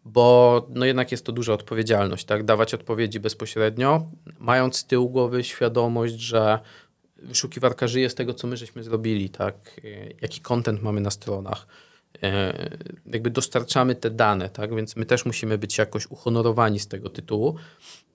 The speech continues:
Mm, czy się to tak będzie odbywać? No zobaczymy,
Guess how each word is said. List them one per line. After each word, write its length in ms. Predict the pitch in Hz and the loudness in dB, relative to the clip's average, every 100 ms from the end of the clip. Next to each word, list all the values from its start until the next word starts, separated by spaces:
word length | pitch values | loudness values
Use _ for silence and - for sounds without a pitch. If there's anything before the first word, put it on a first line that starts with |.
| - | -18
Mm, 840 | 110 107 110 110 110 110 113 113 117 - _ _ _ - - - | -14 -12 -12 -12 -10 -10 -10 -12 -14 -20 _ _ _ -18 -18 -14
czy 120 | - - | -4 -2
się 140 | 147 | -2
to 80 | - | -2
tak 160 | 175 | 0
będzie 240 | 185 202 208 | 2 2 0
odbywać? 480 | 202 202 214 240 - | 0 2 2 0 -4
No 100 | 185 | -2
zobaczymy, 520 | 180 160 110 98 | 0 0 0 -2